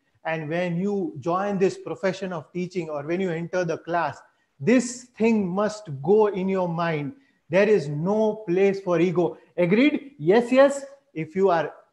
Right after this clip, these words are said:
in agreement with me, you can type yes, yes, so that I can move ahead quickly forward, because we have so many things and I want to talk so many things with all of you.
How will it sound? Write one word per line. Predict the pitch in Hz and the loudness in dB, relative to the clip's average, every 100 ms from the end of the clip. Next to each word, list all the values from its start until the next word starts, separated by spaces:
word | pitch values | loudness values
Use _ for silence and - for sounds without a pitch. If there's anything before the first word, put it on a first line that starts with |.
| _ | _
in | 165 156 | -6 -4
agreement | 139 180 247 254 240 | -2 2 4 4 2
with | 233 240 | -2 0
me, | 240 269 | 2 2
you | 262 175 | 0 -4
can | 175 160 | -4 -6
type | - 156 156 | -2 -4 -2
yes, | 143 190 214 | -2 -2 0
yes, | 220 220 | -4 -4
so | 190 | -6
that | 185 170 | -4 -4
I | 156 151 | -8 -10
can | 151 131 | -12 -12
move | 147 175 - | -8 -10 -10
ahead | 147 185 175 - | -8 -6 -8 -4
quickly | 208 208 208 208 | -4 -2 -4 -4
forward, | - 175 185 214 226 - _ _ | -4 -2 0 0 -2 -6 _ _
because | 175 190 | -4 -2
we | 190 | 2
have | 220 220 | 2 0
so | - 311 359 | -2 0 2
many | 339 302 233 | 2 0 0
things | 220 214 | 0 0
and | 208 190 | 0 0
I | |
want | 196 226 | 0 0
to | 202 | 2
talk | 196 196 | -2 -2
so | - 208 | -2 0
many | 220 208 | 2 2
things | 202 175 170 | 0 -2 -4
with | 165 156 | -4 -4
all | 143 147 | -2 -4
of | 143 | -6
you. | 135 | -10